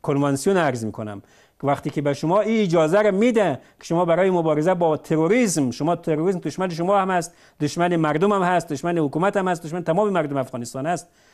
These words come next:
خب چرا از این ظرفیت‌ها و از این امکانات استفاده نمی‌کنید؟ ما، اه، چیزی که ما، یعنی باور ما به میز، چیزی که، اه، ضربه می‌زنه به نظام جمهوری و چیزی که ضربه می‌زنه به نظام دموکراتیک بودن نظام،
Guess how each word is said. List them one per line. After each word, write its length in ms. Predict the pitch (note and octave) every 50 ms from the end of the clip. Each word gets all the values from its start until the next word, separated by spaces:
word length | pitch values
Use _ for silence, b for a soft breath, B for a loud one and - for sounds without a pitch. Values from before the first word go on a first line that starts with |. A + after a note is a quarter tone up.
| b b b
خب 100 | - C3+
چرا 200 | - - A3 A3+
از 100 | G#3+ F#3+
این 80 | F#3+
ظرفیت‌ها 500 | F3+ F3+ D#3 C#3 - D3 C#3+ C3+ - F#3
و 40 | F3+
از 380 | E3 D3+ C#3+ C#3+ C3+ B2+ B2 D3
این 100 | F3 E3
امکانات 300 | D3+ - C#3+ D#3 F3 E3
استفاده 400 | - - - C3+ B2+ D3 E3 A3+
نمی‌کنید؟ 520 | G#3+ D#3+ B2 F#2+ A2 F#2+ F#2 - _ _ _ _ _ _ _ _ _ _ _ _ _ _ _ _ _ b b b b b b b b b b b _
ما، 440 | C3+ C#3 E3 F#3+ G#3 G3+ G3 E3 - - _ _ _ _ _ _
اه، 300 | D3 E3 D3+ C#3+ C3+ C3
چیزی 440 | - - - A#3+ B3+ B3 B3 A#3 G3+
که 320 | - G3 E3 C#3+ C3 A#2+ A#2+
ما، 120 | C#3+ E3
یعنی 400 | D#3 D3+ C3+ C3+ D3 D3 D3+ E3
باور 360 | D#3 D3 C#3 C3+ E3 G3+ G#3+
ما 140 | G#3 F#3+ E3+
به 120 | D3+ D3
میز، 260 | C3+ C3 B2 A2+ - -
چیزی 380 | - A#3+ B3+ B3 A#3+ B3 A3
که، 360 | - - G3 F3+ E3+ E3 E3 E3 _ _ _ _ _ _ _ _ _ _ _ _ -
اه، 160 | - D#3 C#3+
ضربه 480 | C3 C3 C#3 D#3 D#3+ D#3+ D#3+ D3+ G3 A3
می‌زنه 440 | A3 A3 G#3 F#3+ G3 F#3+ F#3+ F#3 F3
به 100 | E3+ F3
نظام 540 | E3+ E3+ D#3+ D3 C#3 C3+ D#3+ F3 F3+ F3+
جمهوری 540 | E3+ D#3+ E3+ D#3+ D#3+ D3+ D#3+ D#3 D#3 D#3 D3
و 140 | C3+ B2+ A2+
چیزی 340 | - - E3+ F3 E3 E3 D#3+
که 100 | - D3+
ضربه 380 | B2+ B2+ C3 B2+ A#2+ C#3+ E3+
می‌زنه 420 | F3 F3+ E3+ E3 E3 E3 D#3+ D#3+ D#3
به 120 | C#3 C3+
نظام 580 | C3 B2+ B2 A2+ A2+ A#2 A2+ B2 D3 E3 F3 E3+
دموکراتیک 560 | D#3 E3 D3+ D3 C3+ - C3+ B2 G#2+ - A#2
بودن 360 | - A2 G#2 C3 D#3+ F3+ F#3
نظام، 420 | F3 E3+ D#3+ D3+ D#3+ D#3 D3+ D3+